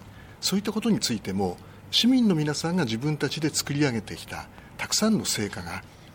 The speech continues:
溢れているのがこの藤沢の街だと思っています。また、あの、私は職員の皆さんの力もとても、あの、優れていると思ってるんですね。派手ではありません。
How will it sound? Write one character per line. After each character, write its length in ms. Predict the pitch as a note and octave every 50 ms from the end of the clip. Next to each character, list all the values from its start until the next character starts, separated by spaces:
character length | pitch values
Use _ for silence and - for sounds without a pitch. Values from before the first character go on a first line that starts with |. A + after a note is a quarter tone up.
| - G2+
溢 120 | G2 C3
れ 100 | B2 B2+
て 140 | A2+ - A2+
い 20 | G2
る 80 | G#2+
の 80 | C3+ F#3
が 80 | F3
こ 140 | - - G#2+
の 80 | F#2 -
藤 160 | - A2 G2+
沢 180 | - - G#2 F2+
の 80 | F#2
街 220 | F#2 F2 - - -
だ 80 | F2
と 120 | F2 E2+ E2
思 120 | D#2 E2+
っ 40 | -
て 180 | - - -
い 60 | D#2 D#2
ま 100 | - -
す。 160 | - - - - - - - - - - - - - - - - - -
ま 80 | C#3
た、 160 | - E3+ E3
あ 40 | D#3
の、 460 | D3+ D3+ D3+ D3 D3 D3 D3 D3 C#3+ - - - - - - - - - - - -
私 220 | - - - -
は 80 | A#3 G#3+
職 260 | - - A2+ - G#3
員 140 | A#3 B3 A#3+
の 80 | G3
皆 180 | D3 C3 B2+ A#2
さ 140 | - B2+ G#2+
ん 40 |
の 60 | G2 F#2+
力 320 | - - - A2 G#2+ G2
も 140 | G2 F#2+ -
と 100 | - -
て 140 | - E3 F3
も、 240 | F#3+ G3 F#3+ F#3+ - - - - - -
あ 80 | - D3
の、 220 | D3 D3+ D3+ C#3+ - -
優 140 | C#3 D3+ E3+
れ 80 | E3
て 80 | - -
い 60 | G2+
る 80 | F2+ F#2
と 80 | -
思 140 | F2 F#2+ F#2+
っ 20 | -
て 240 | - - - G2
る 80 | F2+ F#2+
ん 40 | F2
で 80 | F2
す 120 | - - -
ね。 100 | C#3+ - - - - - - - -
派 340 | - - - E3+ A#3 C4+ B3+
手 80 | B3+
で 20 | F#3
は 100 | A#2+ G2
あ 60 | F#2+
り 80 | - G2+
ま 100 | G2 G2+
せ 140 | - -
ん。 120 | G2+ F2